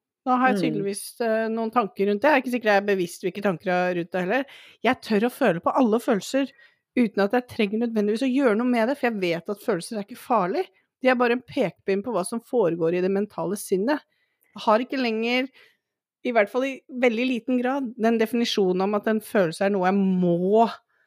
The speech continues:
Speaker 1: fikse på eller endre på, eller at noe er galt da. Jeg kjenner at jeg fremdeles har det når jeg blir veldig s-, sint.
Speaker 2: <laughs>
Speaker 1: Men det er,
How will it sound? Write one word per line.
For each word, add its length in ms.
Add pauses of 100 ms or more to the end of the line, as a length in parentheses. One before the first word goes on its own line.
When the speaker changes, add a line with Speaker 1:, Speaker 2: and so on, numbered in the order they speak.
(420)
Speaker 1:
fikse 460
på 260
eller 160
endre 320
på, 220
eller 120
at 100
noe 260
er 80
galt 240
da. 160
Jeg 120
kjenner 400
at 80
jeg 120
fremdeles 540
har 180
det 80
når 160
jeg 80
blir 180
veldig 240
s-, 300
sint. 320
Speaker 2:
<laughs> 1400
Speaker 1:
Men 120
det 80
er, 220